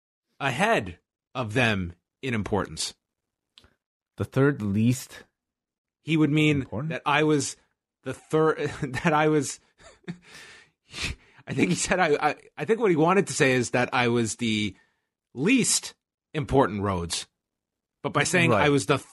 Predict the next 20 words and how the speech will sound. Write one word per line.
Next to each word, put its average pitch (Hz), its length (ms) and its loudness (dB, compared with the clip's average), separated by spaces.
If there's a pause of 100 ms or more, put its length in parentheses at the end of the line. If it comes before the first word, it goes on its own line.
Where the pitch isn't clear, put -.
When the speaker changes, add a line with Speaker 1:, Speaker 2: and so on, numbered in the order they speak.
Speaker 1:
th-, 127 140 -8
the 147 160 2
third 190 680 0
<laughs> - 20 -14
least 156 560 0
important 156 560 0
one, 139 360 2
that 175 180 2
means 151 280 0 (440)
what? 139 280 -2 (220)
Brandy's 160 400 2
the 135 80 2
second 170 380 0
least 175 300 0
important, 170 560 0
and 147 140 0
Cody 202 360 0
is 127 160 0
the 139 160 0
most 180 580 0